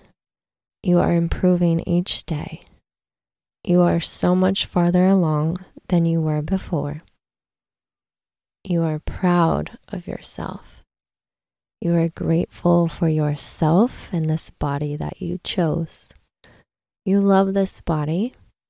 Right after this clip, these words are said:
You love your kindness, your compassion, how you help people, and how you always want to be better.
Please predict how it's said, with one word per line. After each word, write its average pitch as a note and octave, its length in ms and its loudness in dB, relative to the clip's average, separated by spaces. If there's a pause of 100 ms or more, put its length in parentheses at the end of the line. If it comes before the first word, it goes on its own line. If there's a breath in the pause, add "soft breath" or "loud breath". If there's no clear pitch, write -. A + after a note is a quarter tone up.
(800)
You F#3 160 2
love E3+ 260 2
your E3 140 0
kindness, E3+ 1000 0 (640 soft breath)
your F3 100 -4
compassion, D3+ 920 -2 (1120 soft breath)
how F#3 100 -2
you E3+ 140 2
help - 360 0
people, - 500 -4 (1600)
and F3 140 0
how E3+ 160 0
you E3+ 200 2
always F3 320 2
want D3+ 220 -6
to - 140 -10
be G3 100 -4
better. G3+ 380 -2